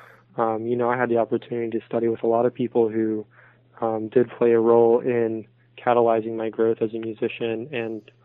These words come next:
um, also as a producer. But once again, um, it was really the,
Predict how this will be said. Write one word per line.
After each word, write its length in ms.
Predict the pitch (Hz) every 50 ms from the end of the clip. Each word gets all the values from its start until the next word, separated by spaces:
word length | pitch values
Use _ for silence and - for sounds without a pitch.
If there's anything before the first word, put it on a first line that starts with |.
| - -
um, 280 | 113 110 107 107 110 104 _ _ -
also 260 | 147 160 160 - 135
as 60 | 113 -
a 20 | 113
producer. 520 | - - 120 120 123 - - 117 113 113 _ _ _ _ _ _ _ _ _ _ - _ _ _ _ _ -
But 220 | - 147 139 135 139
once 200 | 143 151 156 -
again, 340 | 139 117 143 151 156 151 143
um, 320 | 123 120 113 110 110 107 - _ _ _ - - _ _ _ _ -
it 80 | 139 127
was 140 | 123 110 127
really 180 | 131 147 160
the, 460 | 147 123 120 113 113 110 110 113 117